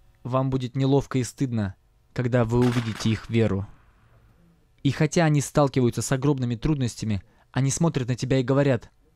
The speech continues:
"Это и есть ключ. Нет боли, нет результата. Не взял крест, не получишь награду". Именно о таком посвящении мы можем рассказывать в церквях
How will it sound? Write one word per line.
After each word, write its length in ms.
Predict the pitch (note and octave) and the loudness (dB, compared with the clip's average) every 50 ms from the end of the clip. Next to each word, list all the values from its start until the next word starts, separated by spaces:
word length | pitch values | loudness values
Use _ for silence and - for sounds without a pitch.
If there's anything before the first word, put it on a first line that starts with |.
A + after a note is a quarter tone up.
| _ _ _ | _ _ _
"Это 260 | - C3 B2 - - | -2 -2 -2 0 -2
и 140 | - - C#3+ | -2 0 0
есть 400 | C#3 C#3 C#3+ C3 A#2+ - - - | 0 2 2 2 0 -2 -4 -4
ключ. 540 | - C#3 C#3+ C#3 A#2+ G#2+ - - - - - - - - _ | 0 2 2 2 2 2 -2 -4 -8 -8 -10 -16 -20 -10 _
Нет 240 | - C3 C#3 B2 A2+ | 0 0 0 0 0
боли, 400 | B2 C3+ D#3 D#3 C3 G#2+ G2+ G2 - - _ - - | 0 0 2 2 2 2 0 -2 -4 -12 _ -8 -4
нет 260 | A#2+ B2 A#2+ A2+ - | -2 0 0 0 -2
результата. 800 | - A#2+ G#2+ A#2+ A2+ - - B2 A#2+ - - - E2+ - A2+ - _ _ _ - - - | -2 -2 0 -2 -2 -2 -2 -2 -2 -2 -2 -4 -6 -6 -8 -12 _ _ _ -18 -8 -2
Не 140 | B2+ C3 C#3 | 0 0 2
взял 280 | C3+ B2 C#3 C#3+ C#3+ - | 2 2 2 2 2 2
крест, 460 | - D3 D#3 D#3+ D3 - - - - - - - - B2+ | 0 0 2 0 0 -2 -8 -16 -20 -20 -20 -8 -2 0
не 160 | C3+ C#3 B2+ | 2 2 4
получишь 480 | - D#3 D#3 D#3+ C#3 - - A#2+ - | 6 6 6 6 4 2 0 -2 0
награду". 580 | D3 C#3+ C3+ C3 C#3 C3+ A#2 G#2+ F#2+ F2 E2+ G2+ - - _ _ _ | 2 2 2 4 4 4 4 4 2 0 0 -2 -8 -14 _ _ _
Именно 380 | E3+ F#3 F3+ F3 E3 D#3 D#3 - - | 0 2 4 4 4 2 2 0 0
о 80 | D#3 - | -2 0
таком 400 | - F#3 F3+ - - D#3 B2+ - | 0 0 0 0 0 0 0 0
посвящении 680 | - B2 - - C#3 C3 - - F3+ D#3+ C3+ B2 B2 | -2 -2 0 0 -2 0 0 0 0 0 0 0 0
мы 80 | C3 | 0
можем 380 | C3+ C#3 C#3 B2+ A#2 B2+ B2 B2 | 0 0 0 0 0 0 0 0
рассказывать 600 | B2+ B2+ - - - - D#3 C#3+ C3 C3 A#2+ - | -2 -2 -4 -2 0 0 0 2 2 0 -2 -4
в 60 | - | -6
церквях 720 | - - - B2 - - C3 B2+ A2+ F#2+ F2 - - - | -8 -6 -6 -6 -4 -2 0 0 0 0 -2 -6 -10 -20